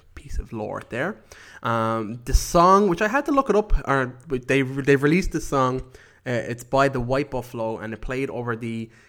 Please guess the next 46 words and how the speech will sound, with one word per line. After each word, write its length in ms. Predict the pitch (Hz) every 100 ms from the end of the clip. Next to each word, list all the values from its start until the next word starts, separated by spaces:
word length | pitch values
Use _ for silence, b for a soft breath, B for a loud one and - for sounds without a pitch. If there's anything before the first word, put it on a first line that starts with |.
| b
E 120 | 135
three 320 | 127 - 120 117
twenty 240 | - 117
sixteen 440 | 117 127 - 123 123
trailer 320 | 131 135 131
for 120 | 127
Halo 200 | 127 131
Wars 240 | 131 131 123
two, 180 | 135
but 180 | 127 120
had 120 | 113
never 240 | 120 117 113
been 180 | 120 107
actually 320 | 107 - 117
released. 600 | 110 104 107 135 - - - b b
So 120 | 131
that's 240 | 120 117 120
released 320 | 117 120 120
now 220 | 113 107
as 80 | 104
a 40 |
track, 340 | - 110 104 -
and 80 | 107
you 80 |
can 100 | 107
go 100 | 110 101
listen 280 | 92 -
to 140 | 107 104
it 100 | -
and 100 | 104
get 120 | -
it 120 | -
and 100 | -
stuff 220 | - - -
like 100 | -
that. 180 | - - _ b b b
So 160 | 117 101
I 60 |
had, 140 | 117 120
I 80 | 101
had 140 | 131
to 60 | 135
listen 260 | 135 135
to 100 | 135
it 80 | 135
again 440 | 120 123 117 117